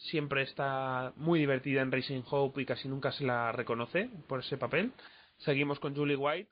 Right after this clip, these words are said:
que ya hemos mencionado antes, como Anne en Go On, la gran sorpresa de la temporada. Y luego tenemos muy,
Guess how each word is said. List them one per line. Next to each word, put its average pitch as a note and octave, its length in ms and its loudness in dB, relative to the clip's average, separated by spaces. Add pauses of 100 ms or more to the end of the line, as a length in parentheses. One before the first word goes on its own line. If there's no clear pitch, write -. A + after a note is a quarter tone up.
que A#2+ 80 -18
ya A#2 60 -12
hemos A#2+ 160 -14
mencionado A#2+ 400 -12
antes, C#3+ 280 -10
como B2 280 -8
Anne F3+ 300 -6
en B2 120 -16
Go B2 120 -4
On, D3+ 380 -4 (240)
la G#2+ 540 -8
gran C3+ 220 -2
sorpresa C3 480 -6
de A#2 340 -8
la A2+ 100 -8
temporada. A#2 560 -2 (680)
Y E3 460 4
luego D3+ 280 4
tenemos F3 440 0
muy, F3+ 420 2